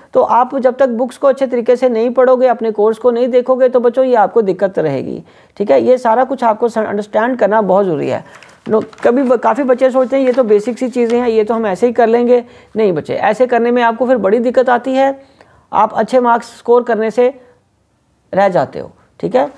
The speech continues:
तो यदि आप चाहते हो कि आप overall नाइंटी परसेंट या नाइंटी फ़ाइव परसेंट से ऊपर जाना चाहते हो, तो फिजिकल एजुकेशन को भी सीरियसली लीजिए। और इसके जितने भी क्वेश्चंस हैं, अब जैसे ये वाला क्वेश्चन है, for visually impaired स्टू-, कैंडिडेट्स के लिए नॉर्मल बच्चों ने ये करना है,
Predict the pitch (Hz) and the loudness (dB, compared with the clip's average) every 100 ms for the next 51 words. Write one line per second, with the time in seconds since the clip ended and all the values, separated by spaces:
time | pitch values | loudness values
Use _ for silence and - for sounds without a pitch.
0 | - _ 180 196 233 226 220 220 208 269 | -20 _ 0 2 4 2 2 0 0 0
1 | 269 262 - 202 - 190 202 202 220 277 | 0 -2 0 -2 0 2 4 4 2 2
2 | 226 214 233 226 208 233 226 214 196 226 | -2 -2 -4 -4 -4 -4 -6 -4 -6 -6
3 | 220 196 208 226 254 240 208 240 240 190 | -4 -4 -2 -6 -4 -2 0 2 2 2
4 | 185 190 175 240 254 208 196 - 233 190 | 2 2 2 2 0 0 0 2 2 2
5 | 202 190 202 220 214 220 302 - _ _ | -2 -4 -2 -2 0 0 -4 -8 _ _
6 | _ _ _ - - 226 254 254 269 254 | _ _ _ -16 0 2 4 2 0 2
7 | 240 285 294 - _ 233 - 226 254 208 | 2 2 0 -12 _ 0 0 -2 0 0
8 | 208 240 262 269 233 196 220 185 220 269 | 0 0 0 0 0 0 -2 -2 -4 -6
9 | - _ _ 202 196 220 240 220 254 254 | -16 _ _ 0 0 0 0 4 4 4
10 | 254 247 240 262 247 233 214 226 247 254 | 2 0 -2 -4 -2 -2 -2 -6 -4 -4
11 | 220 214 214 233 240 - _ _ _ _ | -4 0 2 2 -2 -14 _ _ _ _
12 | _ _ _ _ _ _ _ _ - 226 | _ _ _ _ _ _ _ _ -4 0
13 | 214 214 208 247 240 262 262 277 262 - | 2 2 2 0 2 -2 2 0 0 -6
14 | 202 202 220 247 233 247 247 240 175 165 | 0 2 2 0 0 -2 -2 0 -2 -2
15 | 151 175 220 302 | -4 -4 -6 -8